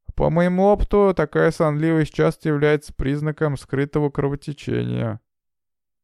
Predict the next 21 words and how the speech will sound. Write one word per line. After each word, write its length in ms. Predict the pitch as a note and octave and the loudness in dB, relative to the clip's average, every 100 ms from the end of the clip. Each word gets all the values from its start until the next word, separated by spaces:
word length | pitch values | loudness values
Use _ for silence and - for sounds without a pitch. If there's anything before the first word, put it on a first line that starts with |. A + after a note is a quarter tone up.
| _ _ _ _ | _ _ _ _
Сириус 500 | - - D3 F3 - | -8 0 2 2 0
решительно 540 | C#3 - D3 C3+ C3 | -4 -4 -6 -4 -4
сдвинул 400 | G#2+ A2+ A2+ G2+ | -4 -6 -4 -4
брови, 480 | G2 G#2+ G#2 A#2+ C3 - _ _ _ _ | -4 -2 0 0 -4 -8 _ _ _ _
сел 320 | - C#3 B2+ | -4 0 0
в 100 | A#2 | 0
изголовье 520 | A2+ A#2+ A#2+ A2 G#2 | 0 2 2 2 0
кровати, 600 | - G#2 G#2 G#2+ C3 D#3 | -2 0 0 2 0 -2
прижимая 600 | D3 C#3+ C3 B2 B2 C3 | -2 -2 0 -2 -2 -2
тяжело 420 | C3 A#2+ A2+ A2+ A2+ | -4 -6 -4 -2 -2
дышащую 580 | A#2 - A#2+ A#2+ - | -4 -4 -4 -4 -8
Катарису 520 | - - G#2+ A2 - - | -10 -6 -4 -4 -8 -14
к 80 | |
себе. 340 | - A#2 G#2+ A2 _ _ _ _ _ _ _ _ _ | -12 -8 -8 -8 _ _ _ _ _ _ _ _ _
«Любимая, 720 | F#2+ G#2 A2+ G#2+ G2 F#2 F#2+ G#2+ | -4 -2 0 0 0 -2 -4 -8
если 320 | G2 - G2+ | -8 -4 -2
закружится 560 | G2 G#2+ C3 A#2 - | -2 -2 0 -2 -2
голова, 400 | A2+ A2 A2+ C#3 | -2 2 2 2
можешь 380 | A#2+ A2 A#2 - | 0 -2 -2 -4
меня 220 | A#2 A#2 | -6 -6
укусить». 520 | A#2 B2 A#2 G2+ G2 | -6 -6 -8 -8 -10